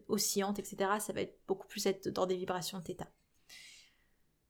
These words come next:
Les vibrations du bol entrent en résonance avec l'eau qui est présente dans notre corps, comme un massage interne. Leur oscillation pénètre notre énergie et la module grâce au phénomène de répétition. Donc je sais pas si vous avez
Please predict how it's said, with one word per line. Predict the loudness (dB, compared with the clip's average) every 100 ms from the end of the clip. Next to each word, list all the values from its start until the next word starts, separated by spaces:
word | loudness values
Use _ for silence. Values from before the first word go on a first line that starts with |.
| _ _ _ 4
Les | 6
vibrations | 10 10 10 6
du | 2 6
bol | 8 8 8 6
entrent | 4 4 4
en |
résonance | 6 4 4 4 4
avec | 4 2 4
l'eau | 4 4
qui | 4 0
est |
présente | 2 2 4 4 2
dans | 0
notre | 2 0 -2
corps, | -4 2 4 4 2 -4 -2
comme | 4 6
un |
massage | 6 6 6 6
interne. | 4 0 0 0 0 -4 -10 -20 -20 4
Leur | 6 8
oscillation | 6 8 8 6 0 0
pénètre | 2 2 2 0 -2
notre | -2 -2
énergie | 0 0 0 -2 4
et | 6
la | 6
module | 6 4 4 2
grâce | 4 2 2
au | 0
phénomène | -2 0 4 4 6
de | 6 6 0 -2
répétition. | 4 4 4 0 0 -2 -4 -12 -20 -20 -20 -20 _ -6
Donc | -4
je | 2
sais | 4
pas | 6 4
si | 2 2
vous | 6
avez | 6 8 8 8